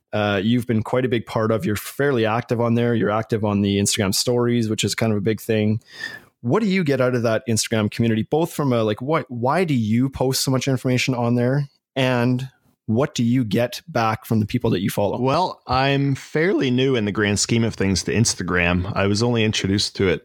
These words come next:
Speaker 2: uh, about two years ago by a fellow tradesman, another local guy, a drywaller, actually. And, uh, I got on there right away. He said there was a big group of tradespeople and I had to check it out.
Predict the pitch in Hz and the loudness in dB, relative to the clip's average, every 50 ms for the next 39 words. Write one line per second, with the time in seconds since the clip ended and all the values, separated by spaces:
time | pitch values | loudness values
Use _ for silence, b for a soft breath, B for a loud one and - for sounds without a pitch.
0 | _ _ 95 87 78 80 85 90 87 85 - - - - 117 107 98 107 110 104 | _ _ 0 0 0 0 0 0 0 -2 -2 -2 -2 0 2 2 2 2 0 0
1 | 104 90 90 85 87 82 87 82 82 82 - - 95 92 82 - - - 95 95 | 0 0 2 2 2 2 0 0 -2 -2 0 0 2 2 0 0 0 0 0 0
2 | 90 92 - 80 85 90 87 95 87 87 85 85 95 - - 87 82 85 80 82 | 0 0 2 2 2 2 2 2 2 2 2 2 0 2 0 0 0 2 0 2
3 | 87 90 82 - 85 90 95 90 87 87 85 87 87 87 85 - - - 87 87 | 0 0 0 0 0 0 2 2 0 0 0 0 -2 -2 -2 -2 -2 0 2 2
4 | 98 98 B B B B B B B B B B - - 90 95 92 92 92 85 | 0 0 B B B B B B B B B B -4 -2 0 2 2 2 2 2
5 | 92 95 95 95 95 95 92 90 113 113 113 117 120 123 123 120 117 117 113 113 | 0 0 2 2 0 0 0 0 0 0 2 0 0 2 2 2 2 2 2 2
6 | 113 113 107 107 107 107 110 101 - 127 120 - - 127 120 113 117 110 110 101 | 2 2 2 2 2 2 0 0 0 -2 -2 0 -2 -2 0 2 2 2 2 0
7 | 95 87 - 113 104 98 - 110 107 - - - - - 107 104 - - - 110 | 0 -2 0 0 0 2 2 0 0 0 -4 -6 0 0 0 0 0 -2 -4 -4
8 | 104 - 104 104 104 95 92 87 95 104 95 87 - - 101 - - 95 95 95 | -2 0 0 0 2 0 0 0 0 0 0 -2 -2 -2 -2 -2 0 0 2 2
9 | 98 95 | 0 0